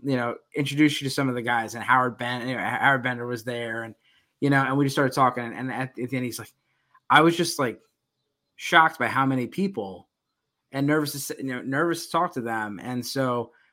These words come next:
like, for me, do that for other people, like, especially if you're, like, I'm an extrovert, so I, I, I can do that stuff. And so other people aren't. And I know it's uncomfortable.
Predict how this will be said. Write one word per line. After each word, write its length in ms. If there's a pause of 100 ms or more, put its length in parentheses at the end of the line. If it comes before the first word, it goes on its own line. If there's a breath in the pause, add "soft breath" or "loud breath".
(120 soft breath)
like, 200
for 180
me, 560 (340)
do 200
that 260
for 180
other 180
people, 420
like, 180
especially 520
if 160
you're, 340
like, 120 (440)
I'm 140
an 100
extrovert, 460 (160)
so 280
I, 420 (100)
I, 140
I 60
can 180
do 140
that 200
stuff. 380 (400)
And 200
so 180
other 260
people 480
aren't. 340 (340)
And 120
I 60
know 180
it's 140
uncomfortable. 720